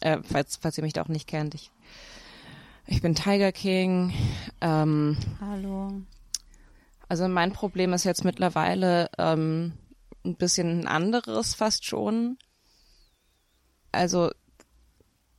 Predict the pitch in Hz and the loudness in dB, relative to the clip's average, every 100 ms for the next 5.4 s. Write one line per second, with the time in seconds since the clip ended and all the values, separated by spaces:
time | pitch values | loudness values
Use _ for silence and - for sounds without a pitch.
0 | _ - 185 160 143 190 165 160 127 226 | _ -4 0 2 2 2 0 0 2 2
1 | - 208 208 214 214 - - 202 202 - | 2 2 4 4 4 0 -6 -2 -2 0
2 | - 202 202 208 202 214 - - - - | -2 2 2 4 2 0 -6 -14 -18 -20
3 | _ _ _ _ _ - 170 175 180 180 | _ _ _ _ _ 0 2 4 2 2
4 | 180 190 180 175 175 185 175 - - 180 | 2 2 2 4 4 4 2 2 2 2
5 | 180 170 180 | 4 4 4